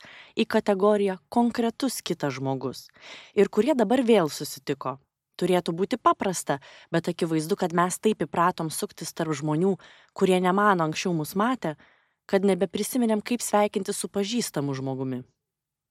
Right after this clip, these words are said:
O buvo būtent taip. Mes buvom pažįstami. Mes susitikom vakar ir šiandien tai prisiminėm. Ir nors aš esu mačiusi visus kavinės lankytojus ir darbuotojus, ir visus praeivius gatvėje už lango daug daugiau kartų, nei mačiau Henry D,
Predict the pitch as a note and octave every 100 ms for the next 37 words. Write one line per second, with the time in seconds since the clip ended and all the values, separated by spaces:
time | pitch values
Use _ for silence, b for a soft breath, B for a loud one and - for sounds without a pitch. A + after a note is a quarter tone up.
0 | _ - E3+ E3+ F#3+ F#3+ F3 G3 G3+ F#3+
1 | - D3 C3+ _ B B B F3+ F#3+ G3
2 | G#3+ E3 C#3+ D3+ D3+ C#3+ - C#3 C3+ C3+
3 | - F3+ A#3+ B3 - F3 A3+ G3 E3+ C#3+
4 | D3 - A3 - B B - F#3+ - A#3
5 | A3+ G#3 A3 G#3+ A3 - G3+ D3+ C3+ C3
6 | - _ B B B F3+ G3+ A3 - -
7 | F#3+ G3+ F#3 G3+ G3+ - F3 F3+ G#3+ -
8 | E3+ F#3+ F3+ E3 E3 D#3 - G#3 E3+ D#3+
9 | - D3+ D3+ D3 A3 C#4 F#3+ D3+ - -
10 | B B B F#3+ F#3 F3+ G3+ - F3 F3
11 | F3 E3+ D#3 E3 E3 D#3 D3+ D3+ D#3+ E3
12 | D#3+ D3+ E3+ E3 D#3 D#3 D#3+ - A3 A3
13 | - B B B F3+ F3+ F3+ F#3 E3+ E3+
14 | E3 D#3 C#3+ C#3+